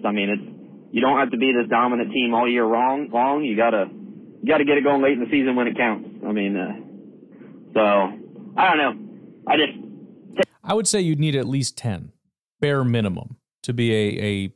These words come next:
Speaker 2: an actual contender. And in order to get to ten, you gotta have more wins than losses, and we don't right now. So we have to be better than, than we are, right? I mean, that's, I know you're not saying otherwise, but we certainly need to be better than this,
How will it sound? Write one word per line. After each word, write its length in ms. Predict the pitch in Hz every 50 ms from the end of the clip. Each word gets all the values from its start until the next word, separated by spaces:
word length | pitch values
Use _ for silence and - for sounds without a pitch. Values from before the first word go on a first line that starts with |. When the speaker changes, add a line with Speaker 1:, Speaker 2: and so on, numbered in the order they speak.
| _ - -
Speaker 2:
an 100 | 113 107
actual 440 | 110 113 - - - - 113 104
contender. 580 | - - 95 - 110 107 107 101 95 95 90 - _ _ _ _ _ _ _ _ _
And 140 | - 120 120
in 100 | 127 135
order 220 | 151 156 147 135
to 80 | 131 127
get 160 | 123 139 - -
to 60 | 117
ten, 300 | 107 - 147 131 120 117
you 80 | 123
gotta 180 | 127 131 117 113
have 140 | 117 117 113
more 180 | 113 113 110
wins 300 | 110 110 113 110 107 98
than 100 | 104 101
losses, 420 | 98 113 113 107 104 - 107 92 98
and 80 | 101
we 120 | 104 104 104
don't 220 | 107 107 107 98
right 180 | 87 87 87 -
now. 220 | - - - - - _
So 160 | _ - 113
we 100 | 113 135
have 180 | 131 131 123 -
to 60 | - 120
be 120 | 117 117
better 280 | 107 110 110 104 104 98
than, 280 | 98 101 98 92 92 - _ _ _ _
than 160 | - 113 104 101
we 140 | 101 98
are, 260 | 92 82 - - 113 - -
right? 240 | 98 95 98 98 -
I 40 | -
mean, 160 | 107 104 104
that's, 320 | 104 104 98 - - - - _ _ _ _ _ _ _ _ _ _ _ _ _ _ _ _ _ -
I 80 | 120
know 100 | 135 147
you're 160 | 143 135 127 127
not 160 | 127 120 113
saying 280 | - 143 127 120 113
otherwise, 500 | 117 139 127 120 104 98 95 92 95 92 -
but 300 | - 110 98 - - _ _ _ _ _ _ _ _ _ _ _ _ _ _ _ _
we 80 | - 120
certainly 400 | - - 180 185 151 147 135 123
need 180 | 120 123 117 110
to 60 | 123
be 100 | 113 110
better 240 | 101 113 107 107 107
than 220 | 92 95 95 92
this, 460 | 98 95 - - - - - - -